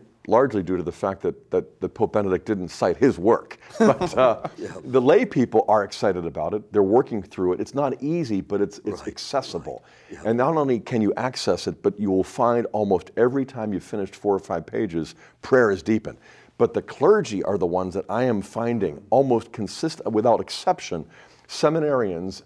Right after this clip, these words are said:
Speaker 1: deacons, and especially priests who, for whatever reason, busyness, seminary training that left them big gaps in their own scriptural formation,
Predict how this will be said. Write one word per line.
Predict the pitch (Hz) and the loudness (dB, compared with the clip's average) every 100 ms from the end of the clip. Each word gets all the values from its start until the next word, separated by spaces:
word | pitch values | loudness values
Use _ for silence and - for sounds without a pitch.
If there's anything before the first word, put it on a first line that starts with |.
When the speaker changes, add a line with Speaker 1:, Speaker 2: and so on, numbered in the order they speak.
| 95 | -6
Speaker 1:
deacons, | 110 160 151 139 - | -2 -2 -2 -4 -6
and | 107 | -8
especially | 98 - 143 147 127 104 | -10 -2 -2 0 -4 -6
priests | - 156 101 80 - - - - - - | -6 -4 -4 -4 -12 -18 -18 -20 -20 -4
who, | - 135 | 2 2
for | 139 | 4
whatever | 127 175 156 | 6 6 6
reason, | 127 113 85 69 - | 4 4 2 -8 0
busyness, | 120 120 123 117 - - - | 2 2 2 2 -2 -14 -14
seminary | - 151 143 135 127 | -4 0 2 2 2
training | 123 - 127 123 | 0 -2 -2 0
that | 110 90 | -2 -2
left | 104 120 - | -2 -2 -4
them | 101 | -6
big | 87 107 85 | -2 -4 -4
gaps | 104 101 117 - - | -6 -6 -8 -12 -10
in | 107 101 | -8 -4
their | 98 | 0
own | 104 117 104 | 0 -2 -4
scriptural | - 113 - 101 95 | -8 -8 -6 -6 -6
formation, | - 87 78 78 76 | -6 -6 -6 -10 -14